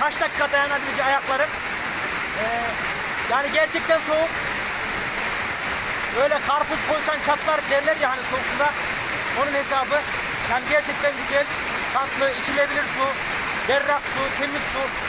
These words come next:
Yukarıdan Murat Dağı, Ege'nin en yüksek dağı olan Ege, iki bin üç yüz metre rakımlı olan Murat Dağı'nın çeşitli bölgelerden kaynayan,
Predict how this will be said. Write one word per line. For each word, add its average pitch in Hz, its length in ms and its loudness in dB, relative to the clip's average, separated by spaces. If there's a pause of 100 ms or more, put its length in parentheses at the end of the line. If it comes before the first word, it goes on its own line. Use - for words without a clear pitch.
(120)
Yukarıdan 285 440 2
Murat 285 300 4 (100)
Dağı, 240 220 4 (520)
Ege'nin 294 420 0 (720)
en 320 100 0 (120)
yüksek 285 300 -2 (100)
dağı 285 220 4
olan 262 160 2 (100)
Ege, 269 180 0 (120)
iki 285 200 -2
bin 285 160 -2
üç - 160 -2
yüz 277 140 -2
metre 254 240 0 (100)
rakımlı 269 380 -2
olan 254 140 2 (200)
Murat 285 260 2
Dağı'nın 269 320 2 (1120)
çeşitli 311 380 -2
bölgelerden 277 500 0 (100)
kaynayan, 294 500 2